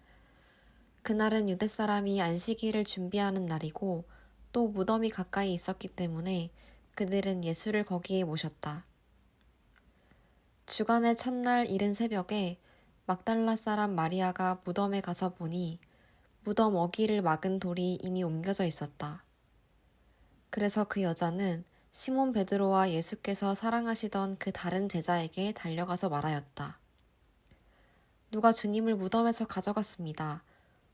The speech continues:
어디에 두었는지 모르겠습니다." 베드로와 그 다른 제자가 나와서 무덤으로 갔다. 둘이 함께 뛰었는데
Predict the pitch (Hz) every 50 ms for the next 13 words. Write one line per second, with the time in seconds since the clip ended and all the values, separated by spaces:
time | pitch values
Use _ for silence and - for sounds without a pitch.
0 | _ - 202 208 202 226 233 233 226 226 - - 202 208 208 208 208 202 - 196
1 | 175 170 170 180 196 208 208 190 - - - 151 143 143 - 156 151 151 165 -
2 | _ _ _ _ _ _ _ _ _ _ _ _ _ _ _ _ _ - - _
3 | _ _ _ _ _ _ _ _ _ _ _ _ _ _ _ - - 220 226 226
4 | 254 254 254 247 240 240 240 240 240 233 196 196 196 208 226 233 226 208 - 190
5 | 190 - 190 185 175 165 165 165 165 180 - 214 214 214 208 196 190 190 214 220
6 | 214 208 196 180 - 156 - - - 147 143 170 - _ _ _ _ _ _ _
7 | _ _ _ - _ _ _ _ _ _ - - 196 202 208 233 240 247 240 247
8 | 240 - - 233 240 240 233 202 175 170 175 196 190 175 165 175